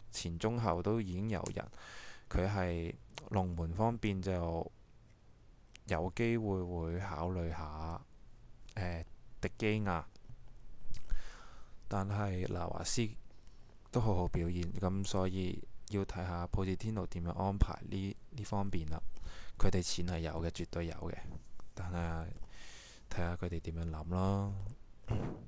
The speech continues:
咁巴黎方面講完啦，我想講講嘅就係，呃，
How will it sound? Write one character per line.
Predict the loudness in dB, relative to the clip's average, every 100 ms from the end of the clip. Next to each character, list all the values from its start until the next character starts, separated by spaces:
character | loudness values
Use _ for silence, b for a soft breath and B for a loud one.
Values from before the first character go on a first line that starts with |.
| -12 -6
咁 | -4 -4 -2
巴 | 0 2
黎 | 0
方 | 0 -2
面 | 0 -2
講 | -2 -4
完 | -2 -2 -4 -6 -6
啦， | -6 -6 -14 -16 -18 -20 -16 -14 -10 -10 -8 B B B B B B B -4
我 | 0 2
想 | 2 0 -2
講 | 0 0 0
講 | 0 2 2
嘅 | 0
就 | 0
係， | -2 -2 -4 -4 -8 -12 -8 -6 -6 -12 -16 -16 -16 -16 -18 -16 -12 -10 -4
呃， | -2 0 -2 -2